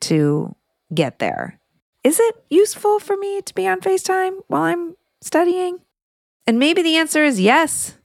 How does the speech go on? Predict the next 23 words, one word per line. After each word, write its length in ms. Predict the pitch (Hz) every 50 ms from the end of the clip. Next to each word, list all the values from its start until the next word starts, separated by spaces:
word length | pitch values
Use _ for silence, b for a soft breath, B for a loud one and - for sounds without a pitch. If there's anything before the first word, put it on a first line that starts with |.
| _ _ _ _ _ _ _ -
right? 320 | 170 185 208 240 - - -
But 140 | - 196 120
you 260 | 196 202 226 254 247
get 300 | 233 254 254 254 - -
to 240 | - - 233 214 180
plant 520 | - - - 190 196 196 202 - - -
that 300 | 190 170 170 - - -
seed 680 | - - - - 262 277 269 226 190 180 185 180 170 165
and 120 | 165 165
plant 380 | - - 185 190 196 202 - _ _ _ -
that 260 | 170 165 - - -
reflection 960 | 175 165 160 - - - - 359 349 - - - 180 175 180 - - - - - _ _ _ _ _ _ _ _
so 180 | - - - 202
that 220 | 190 190 190 196
they 160 | - 202 196 190
can 300 | - - 202 185 175 -
carry 460 | _ - - 202 190 185 185 175 -
on 600 | - 160 175 208 233 220 175 165 175 185 208 - -
as 200 | - 170 165 160
they 120 | 170 170
move 300 | 165 160 165 165 160 156
through 440 | - - - - 175 202 269 381 523
school 640 | 508 - - - - - - 131 147 208 269 359 349